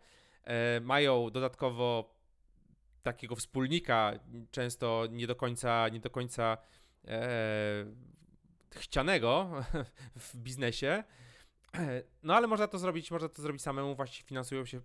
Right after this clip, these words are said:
finansując się przez takie, takie produkty. Można to w ogóle jeszcze połączyć, tak? Jeżeli budujemy projekt, e, w, dla jakiejś, dla jakiejś konkretnej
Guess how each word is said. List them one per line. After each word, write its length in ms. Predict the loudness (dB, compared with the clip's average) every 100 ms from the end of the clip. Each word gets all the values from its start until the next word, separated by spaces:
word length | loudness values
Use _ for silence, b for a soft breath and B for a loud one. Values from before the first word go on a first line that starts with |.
| -12
finansując 500 | -6 -4 -4 -6 -4
się 100 | -6
przez 220 | -8 -8
takie, 340 | -8 -4 -2 -2 B B -10
takie 200 | -8 -6
produkty. 540 | -4 -4 -2 -2 -2 b b b b -4
Można 280 | -2 0
to 120 | 0 0
w 80 |
ogóle 220 | 0 0 0
jeszcze 180 | -2
połączyć, 640 | -2 2 4 2 0 -4 0
tak? 340 | 2 2 0 -8
Jeżeli 480 | -6 -2 0 0 -4
budujemy 440 | -2 0 2 0
projekt, 760 | 0 0 2 2 -2 -14 -20 -20
e, 40 | -8 -4 0 0 0 -2
w, 320 | -6 -20 -16 -16 -16 -18 -14 0
dla 160 | 2
jakiejś, 200 | 2 -2
dla 280 | -14 -4 -4
jakiejś 240 | -4 -10
konkretnej 760 | -10 -4 -2 -2 -2 0 -2